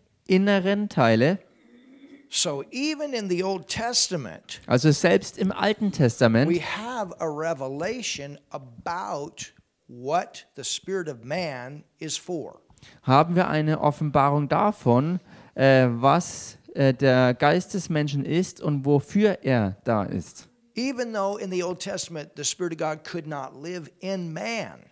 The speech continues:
Speaker 1: Auch wenn im Alten Testament der Geist Gottes nicht im Menschen wohnen konnte,
Speaker 2: we still see the purpose of the human spirit.
Speaker 1: sehen wir dennoch den Zweck des menschlichen Geistes erwähnt.
Speaker 2: And that is to be the candle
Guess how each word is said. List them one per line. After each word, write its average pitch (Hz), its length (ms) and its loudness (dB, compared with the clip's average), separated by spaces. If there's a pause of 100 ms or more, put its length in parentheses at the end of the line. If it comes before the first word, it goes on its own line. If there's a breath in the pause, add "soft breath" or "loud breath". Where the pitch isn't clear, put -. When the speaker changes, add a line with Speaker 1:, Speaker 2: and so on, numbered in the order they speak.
(140 loud breath)
Speaker 1:
Auch 170 340 6
wenn 233 240 4
im 180 160 -2
Alten 214 400 2
Testament 165 720 2 (540 loud breath)
der 131 400 8
Geist 190 400 0
Gottes 147 440 4
nicht 165 400 0
im 226 320 2
Menschen 147 480 2
wohnen 147 320 4
konnte, 120 420 4
Speaker 2:
we 160 120 0
still 220 400 0
see 226 260 -4
the 160 80 -8
purpose - 640 -10
of 160 140 -6
the 143 80 -10
human 170 280 -8
spirit. - 440 -6 (120)
Speaker 1:
sehen 156 280 4
wir 151 100 8
dennoch 165 480 4
den 151 220 0
Zweck - 380 -2
des 170 180 0
menschlichen 147 440 0
Geistes 127 440 0
erwähnt. 139 480 -2 (380 soft breath)
Speaker 2:
And 156 180 -6
that 233 300 0
is 175 500 -2
to 190 140 -4
be 147 360 -6
the 156 180 -12
candle 139 880 -10